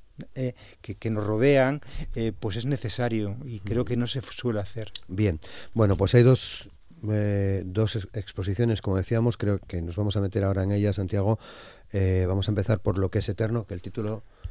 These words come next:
Speaker 2: el título es
Speaker 1: Mm.
Speaker 2: una maravilla.
Speaker 1: <laughs>
Speaker 2: El título
Speaker 1: Sí.
Speaker 2: es poesía, ¿no?
Speaker 1: Bueno, yo creo, sí, la verdad es que, eh, era un proyecto que me rondaba en la cabeza desde hace muchísimo tiempo, ¿no? Que es, eh,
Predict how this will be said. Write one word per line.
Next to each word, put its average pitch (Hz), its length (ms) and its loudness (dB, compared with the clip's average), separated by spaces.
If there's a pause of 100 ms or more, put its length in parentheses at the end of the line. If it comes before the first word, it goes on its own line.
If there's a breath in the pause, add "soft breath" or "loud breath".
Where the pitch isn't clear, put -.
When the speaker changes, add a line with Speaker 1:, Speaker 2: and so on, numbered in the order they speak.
(200 loud breath)
Speaker 2:
el - 60 -18
título 127 200 0
es 117 80 0
Speaker 1:
Mm. - 20 -2
Speaker 2:
una 147 100 2
maravilla. 107 540 -2
Speaker 1:
<laughs> 135 920 -2
Speaker 2:
El 127 80 0
título 147 360 8
Speaker 1:
Sí. 180 100 12
Speaker 2:
es 156 40 12
poesía, 135 460 8
¿no? 143 160 2 (120)
Speaker 1:
Bueno, 160 260 10
yo 160 180 10
creo, 175 480 8
sí, 123 460 4
la 117 100 4
verdad 117 180 6
es - 100 2
que, 139 500 8 (960 loud breath)
eh, 160 300 8
era 185 100 12
un 202 80 6
proyecto 190 480 8
que 151 220 6
me 139 160 6
rondaba 131 400 4
en 160 40 4
la 160 80 4
cabeza 156 360 4
desde 127 220 2
hace 151 180 0
muchísimo 131 600 0
tiempo, 104 420 0
¿no? 143 300 -6
Que 120 180 -2
es, 127 240 -6
eh, 127 380 2